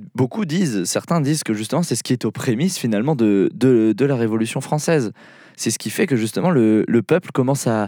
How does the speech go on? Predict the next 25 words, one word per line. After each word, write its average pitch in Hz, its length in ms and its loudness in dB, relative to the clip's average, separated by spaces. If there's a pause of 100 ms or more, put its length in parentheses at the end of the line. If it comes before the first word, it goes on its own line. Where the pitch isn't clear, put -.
(240)
commence 151 260 0
à 131 100 2
bien 131 340 2
vivre, 135 400 2 (240)
commence 160 240 0
à 156 40 2
se 139 120 -2
sentir 131 480 0
à 117 160 4
l'aise. 131 480 4 (520)
Et - 40 -12
finalement, 123 320 2
il 120 80 0
sent - 160 -2
aussi 120 260 -2
qu'il - 140 -4
y - 20 2
a 98 60 0 (120)
un, 82 100 -8
il 101 60 -2
y - 40 2
a 98 60 0
un 101 60 0
relâchement 117 800 2
du, 101 460 -2